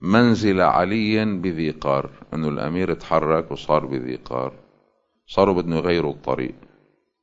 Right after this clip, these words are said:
انصرفوا إلى البصرة فأخذوا على المنكدر، أخذوا طريق، هالطريق بمرقهم على منطقة الحوأب، فسمعت عائشة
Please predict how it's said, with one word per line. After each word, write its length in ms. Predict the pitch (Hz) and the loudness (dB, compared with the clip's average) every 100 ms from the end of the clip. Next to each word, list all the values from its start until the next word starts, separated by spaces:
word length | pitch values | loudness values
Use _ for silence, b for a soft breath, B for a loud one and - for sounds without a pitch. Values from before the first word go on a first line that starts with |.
| _ _ _ _ _ _ _ - | _ _ _ _ _ _ _ -6
انصرفوا 760 | 82 82 135 139 135 123 123 95 | -4 2 6 10 8 8 2 6
إلى 120 | 101 | 6
البصرة 500 | 95 107 - 120 123 | 6 4 4 4 4
فأخذوا 840 | 104 - - 123 - 117 107 117 | 4 0 4 4 6 4 6 4
على 200 | - 101 | 4 4
المنكدر، 800 | 95 92 101 95 - 73 71 73 - - - _ _ _ _ _ _ _ _ _ _ _ _ _ _ - | 4 4 4 2 2 0 0 -2 -4 -20 -20 _ _ _ _ _ _ _ _ _ _ _ _ _ _ -10
أخذوا 340 | 98 95 82 | 0 2 2
طريق، 460 | 78 82 80 101 113 - - - | 0 2 2 2 0 -4 -16 -8
هالطريق 560 | 85 - 87 98 104 - - _ _ _ | -6 2 4 4 0 -4 -20 _ _ _
بمرقهم 920 | 78 85 82 87 107 80 113 117 120 | -4 2 2 4 4 4 4 4 4
على 300 | - 92 95 | 2 4 2
منطقة 640 | 95 101 110 98 98 104 104 | 2 0 0 -2 0 -2 -2
الحوأب، 540 | 80 - 73 67 69 - _ _ _ _ _ _ _ _ _ _ _ _ _ _ _ _ | -10 -4 -2 -2 -8 -12 _ _ _ _ _ _ _ _ _ _ _ _ _ _ _ _
فسمعت 760 | - 101 - 160 160 107 95 95 | -2 0 6 6 8 8 6 4
عائشة 840 | - 135 120 123 120 139 139 117 | 8 10 10 6 4 4 4 2